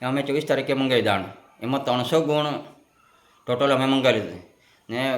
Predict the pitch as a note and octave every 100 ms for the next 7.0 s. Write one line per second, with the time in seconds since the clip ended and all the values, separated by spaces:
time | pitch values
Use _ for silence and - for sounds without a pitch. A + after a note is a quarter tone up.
0 | A2+ C3 C#3 C#3 C#3 B2 B2 B2 A#2+ C#3+
1 | C#3+ C#3 A2 G#2 F#2+ E2+ - - - _
2 | _ _ _ _ _ _ _ - C3 D3
3 | B2+ - D#3+ D#3+ D#3 D#3 E3+ E3 D3+ C#3
4 | C3+ B2 A#2+ D3 C3+ B2+ B2+ B2+ B2+ F#2+
5 | A#2 C3 C3+ C#3+ C3 B2+ B2 C3 A#2+ -
6 | - - - _ _ _ - - _